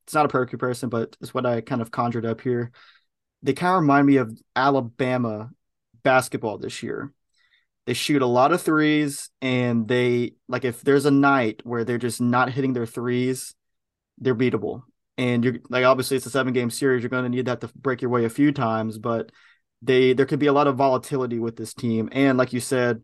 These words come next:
Jaylen Brown and Marcus Smart, they're both banged up. Um, they did both practice today from what I saw, and, uh, said, like, Jaylen Brown's had, like, a piece, like, some tape over his hand from the cut. Marcus Smart's got some neck issue, but I think they're both gonna be good to go.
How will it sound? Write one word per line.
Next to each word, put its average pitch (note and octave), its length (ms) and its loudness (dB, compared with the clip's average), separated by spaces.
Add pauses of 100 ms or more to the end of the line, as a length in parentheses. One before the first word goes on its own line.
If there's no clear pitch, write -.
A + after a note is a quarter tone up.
(380)
Jaylen B2+ 260 0
Brown B2 300 0
and D3 160 -2
Marcus D3+ 320 0
Smart, C3+ 360 -2
they're B2+ 80 -6
both C3+ 280 -6
banged B2 300 -4
up. A#2 360 -4
Um, A#2 260 -4
they B2+ 100 0
did C3+ 220 2
both C#3+ 220 2
practice B2+ 460 -2
today D3 240 0
from C#3+ 160 -8
what D3 140 -2
I C#3+ 80 -2
saw, D#3 400 -4 (680)
and, B2 220 -6
uh, A#2+ 140 -2
said, C3 180 -4
like, A#2+ 160 -4
Jaylen B2+ 280 -2
Brown's B2 200 -2
had, B2 100 -6
like, A#2 120 -8
a - 40 -10
piece, - 300 -8
like, A#2+ 140 -4
some A#2 180 -6
tape B2+ 300 -2
over B2 240 0
his A#2+ 100 -4
hand B2+ 320 -2
from A#2+ 120 -6
the A2 80 -6
cut. A#2+ 420 0 (360)
Marcus B2+ 300 -2
Smart's A#2+ 320 -2
got A#2+ 160 -2
some A2 240 -2
neck B2 260 -2 (160)
issue, C#3 640 0
but A#2+ 160 0
I A#2 100 -2
think B2+ 380 -6
they're B2 120 0
both A#2+ 240 -2
gonna C3+ 120 -2
be A#2+ 100 0
good A#2+ 240 0
to A#2+ 60 -4
go. B2 440 0